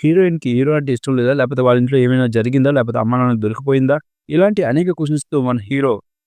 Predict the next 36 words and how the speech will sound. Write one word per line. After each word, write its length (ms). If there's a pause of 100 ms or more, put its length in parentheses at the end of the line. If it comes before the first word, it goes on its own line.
(400)
తన 80 (100)
రిప్లై 200
కోసం 280
వెయిట్ 260
చేస్తూ 280
ఉంటాడు. 240
అసలు 260
చివరికి 300
ఏం 80
జరిగింది 420
అన్నదే 240
స్టోరీ 320
లైన్ 160
ఫ్రెండ్స్. 200 (160)
పాజిటివ్ 420
విషయానికి 340
వస్తే 300 (280)
సన్ను 280
గారి 220
యాక్టింగ్, 320 (120)
తన 140
ఫ్రెండ్స్ 240
తో 120
జరిగే 160
కొన్ని 260
కన్వర్సేషన్స్, 560 (140)
బ్యూటిఫుల్ 560 (200)
విలేజ్ 380 (200)
బ్యాక్‌గ్రౌండ్, 460 (240)
అక్కడక్కడ 360
మెప్పించే 560
మ్యూజిక్. 440
నెగిటివ్ 320
విషయానికి 320
వస్తే, 280 (840)
ఆ, 40